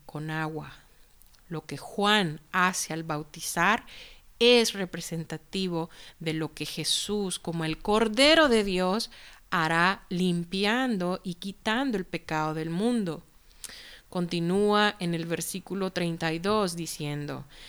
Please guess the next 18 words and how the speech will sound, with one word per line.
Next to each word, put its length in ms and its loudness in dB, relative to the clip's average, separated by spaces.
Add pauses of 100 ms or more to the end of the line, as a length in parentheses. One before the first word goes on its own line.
(220)
"Y 100 0
Juan 680 6
dio 220 4
testimonio 840 0
diciendo, 720 4
'Vi 280 -4
al 160 -2
Espíritu 880 0 (280)
descendiendo 960 2
del 180 0
cielo 480 0
como 220 -4
una 160 -2
paloma 560 -2
y 40 -4
reposó 760 4
sobre 520 -2
él. 140 -10